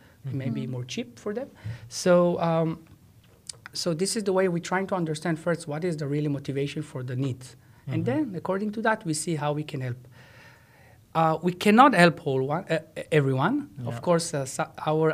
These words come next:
Speaker 2: our resources is limited, but also our, uh, reach and capabilities is limited. So we are
Speaker 3: Mm.
Speaker 2: really, uh, trying to screen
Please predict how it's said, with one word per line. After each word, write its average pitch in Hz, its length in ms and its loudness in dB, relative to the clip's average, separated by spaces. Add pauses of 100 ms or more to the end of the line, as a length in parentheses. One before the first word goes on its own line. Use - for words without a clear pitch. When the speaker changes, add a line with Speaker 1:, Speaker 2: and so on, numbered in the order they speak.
Speaker 2:
our 165 220 4
resources 156 540 0
is 131 160 -6
limited, 185 420 -2
but 156 100 -2
also 165 300 -2
our, 143 380 0
uh, 135 140 -8
reach 170 300 0
and 135 120 -8
capabilities 175 640 -4
is 135 100 -8
limited. 180 480 -6
So 165 260 -4
we 151 240 -2
are 147 220 0
Speaker 3:
Mm. - 400 -8
Speaker 2:
really, 165 400 2
uh, 135 460 -4
trying 151 240 2
to 156 100 -8
screen 170 480 -2